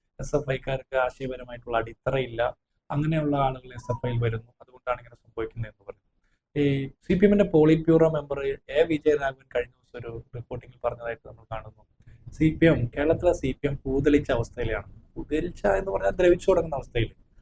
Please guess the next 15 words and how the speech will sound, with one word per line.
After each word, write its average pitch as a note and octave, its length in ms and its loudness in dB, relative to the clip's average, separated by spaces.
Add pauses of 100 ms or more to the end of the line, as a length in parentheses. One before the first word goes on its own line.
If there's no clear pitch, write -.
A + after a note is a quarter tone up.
(280)
അപ്പം F3+ 480 6
പണ്ടൊക്കെ G3+ 420 8
കേരളത്തില്, F#3 540 8
ഏഹ്, F3+ 540 2
എൽ E3 180 -8
ഡി F3 40 0
എഫുമായി E3+ 320 -2
ബന്ധപ്പെട്ടോ D#3 540 0
സി D3 80 -6
പി D3+ 60 4
എമ്മുമായി D3+ 360 -2
ബന്ധപ്പെട്ട C#3+ 460 -8
ആക്ഷേപങ്ങൾ C#3 560 -2
വരുമ്പോ, C3 320 -2
അക്രമത്തെക്കുറിച്ചൊക്കെ D3 960 -2